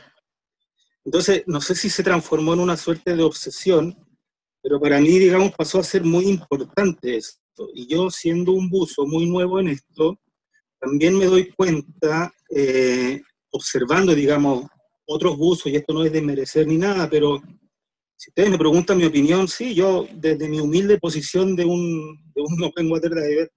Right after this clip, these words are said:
eh, considero que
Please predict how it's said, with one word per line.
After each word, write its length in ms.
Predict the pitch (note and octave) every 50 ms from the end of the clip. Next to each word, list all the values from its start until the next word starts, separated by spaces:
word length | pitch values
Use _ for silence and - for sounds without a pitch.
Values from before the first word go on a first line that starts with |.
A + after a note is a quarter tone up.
| _ _ _ _ _ _ _ _ _ -
eh, 600 | D#3 D3+ C#3+ C#3+ C#3+ C#3+ C#3 C#3 C#3 C#3 C#3+ C#3+ - _ _ _ _ _ _ _ _ _ _ _ _ _ _ _ _
considero 460 | - - D3 - E3 D#3+ F#3 G3 F#3+
que 380 | E3+ - E3+ E3+ F3+ - - _